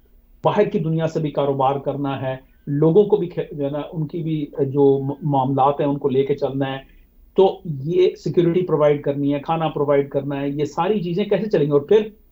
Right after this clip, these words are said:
एक ऐसे मुल्क के अंदर जो गुज़िश्ता बीस, चालीस साल से जंग में था और पिछले बीस साल में का बेशतर हिस्सा उसकी जो आमदनी थी, वो foreign aid पे थी। यानी, अ,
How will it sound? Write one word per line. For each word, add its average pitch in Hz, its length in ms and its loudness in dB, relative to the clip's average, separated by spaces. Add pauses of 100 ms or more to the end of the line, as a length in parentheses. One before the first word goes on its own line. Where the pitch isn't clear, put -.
एक 185 260 0
ऐसे 185 260 -4
मुल्क 208 240 0
के 196 60 0
अंदर 165 360 0
जो 147 120 -6
गुज़िश्ता 151 440 -4
बीस, 143 640 -6 (200)
चालीस 185 340 2
साल 208 160 4
से 202 120 0
जंग 151 260 -2
में 247 160 -4
था 294 180 -8 (300)
और 135 180 0
पिछले 320 380 0
बीस 214 320 0
साल 160 220 -2
में 156 400 -4 (880)
का 185 80 2
बेशतर 202 540 2
हिस्सा 143 540 -8 (220)
उसकी 180 400 -10
जो 160 520 -2 (120)
आमदनी 175 460 4
थी, - 280 -8 (500)
वो 214 100 4
foreign 214 360 -2
aid 190 220 0
पे 160 120 -4
थी। - 160 -18 (1800)
यानी, 180 320 -4 (600)
अ, - 240 -14